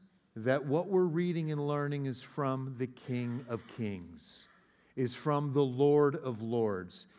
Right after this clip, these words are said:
It is perfect instruction for life because it's from Jesus. "Abide in me, I will abide in you." "Apart from me, you can do nothing."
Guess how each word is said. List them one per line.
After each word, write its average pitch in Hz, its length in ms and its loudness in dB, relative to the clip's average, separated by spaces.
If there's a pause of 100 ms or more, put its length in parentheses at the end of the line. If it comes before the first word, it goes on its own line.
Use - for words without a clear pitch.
(140)
It 135 100 0
is 127 160 -2
perfect 165 600 0
instruction 147 760 -4
for 123 200 -6
life 101 480 -6 (260)
because 117 320 -2
it's - 140 -4
from 127 540 -2 (120)
Jesus. 101 720 -8 (960)
"Abide 143 480 2
in 135 180 0
me, 104 340 -2 (320)
I 107 120 -4
will 104 180 -2
abide 113 420 -2
in 110 160 -2
you." 98 300 -4 (520)
"Apart 131 400 -2
from 113 220 -4
me, 113 120 -2
you 107 180 -2
can 101 180 -10
do 98 160 -6
nothing." 95 540 -8